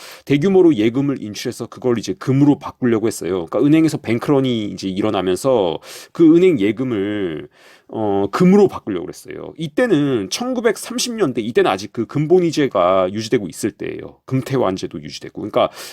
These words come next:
달러화 지폐를 은행에 가져가면 금으로 바꿔줬어요, 이때는. 그러니까 지폐가 진짜로 가치가 아직 있던 시대예요. 이 어떤 금태환제, 이걸 이제 폐지한 게 리차드 닉슨이죠. 어,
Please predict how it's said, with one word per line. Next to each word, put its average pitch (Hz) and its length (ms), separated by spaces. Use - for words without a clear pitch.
달러화 226 840
지폐를 143 880
은행에 160 320
가져가면 85 1040
금으로 165 320
바꿔줬어요, 87 760
이때는. 78 720
그러니까 156 360
지폐가 190 500
진짜로 175 360
가치가 110 520
아직 90 200
있던 104 280
시대예요. 78 800
이 196 260
어떤 143 380
금태환제, 127 880
이걸 170 340
이제 101 640
폐지한 180 420
게 110 420
리차드 120 280
닉슨이죠. 87 600
어, 95 120